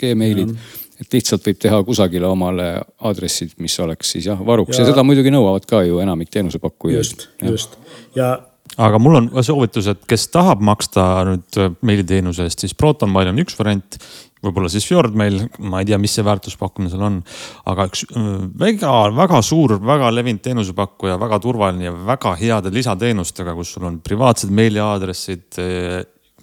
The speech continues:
Speaker 3: nagu isikliku domeeni saad teha, paned at omaenda perekonnanimi. Ja selle teenusepakkuja nimi on iCloud Plus.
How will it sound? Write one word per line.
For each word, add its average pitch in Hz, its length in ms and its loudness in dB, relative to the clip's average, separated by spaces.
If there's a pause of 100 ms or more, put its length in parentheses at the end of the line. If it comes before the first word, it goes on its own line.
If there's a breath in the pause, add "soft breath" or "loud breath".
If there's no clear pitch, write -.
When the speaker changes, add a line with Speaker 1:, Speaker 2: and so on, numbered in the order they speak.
(160)
Speaker 3:
nagu 104 260 0
isikliku 131 580 2
domeeni 104 480 6
saad 90 240 -4
teha, 87 320 -6 (400 loud breath)
paned 92 340 -2
at - 420 -6
omaenda 95 420 0
perekonnanimi. 90 600 -2 (680 loud breath)
Ja 82 80 -6
selle 101 200 -2
teenusepakkuja 110 640 2
nimi 156 440 6
on 123 500 4 (440)
iCloud 117 640 2
Plus. 185 200 4